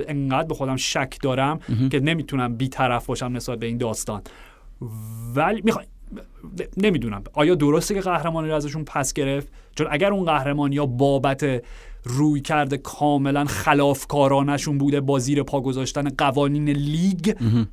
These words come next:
Speaker 1: پس به اون موفقیت از یک راه غلط و با تخلف و هیله‌گری رسیدن دیگه، درسته؟
Speaker 2: من یه سوال می‌کنم، اون خلافکاری و هیله‌گری کیفیت لیگو بالا نبرده؟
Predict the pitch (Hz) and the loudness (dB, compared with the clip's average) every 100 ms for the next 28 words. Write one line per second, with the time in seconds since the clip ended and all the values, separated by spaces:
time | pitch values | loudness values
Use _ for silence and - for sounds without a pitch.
0 | - - 147 - 160 185 180 165 147 143 | -2 2 2 2 0 0 0 2 0 0
1 | - 147 143 135 180 160 151 147 156 160 | 0 -2 0 -2 0 0 0 -2 0 0
2 | 170 139 139 143 165 170 151 143 135 - | -2 0 2 4 2 2 0 0 -2 0
3 | 139 135 143 165 - - - - - 120 | 0 2 2 0 -6 -20 -20 -20 -14 -4
4 | 135 123 - 151 143 143 139 131 180 156 | -2 -2 -2 -2 2 4 4 4 4 2
5 | 131 120 117 117 117 156 - 131 135 147 | 0 0 0 -2 -2 -2 -2 2 4 4
6 | 147 139 135 156 123 120 135 131 127 120 | 6 6 4 4 2 2 2 4 4 2
7 | - 120 123 120 120 120 120 135 135 120 | 2 2 2 2 2 2 2 2 2 2
8 | 127 123 135 135 135 123 120 127 120 104 | 2 0 2 2 4 4 2 0 0 0
9 | 104 107 | 0 -2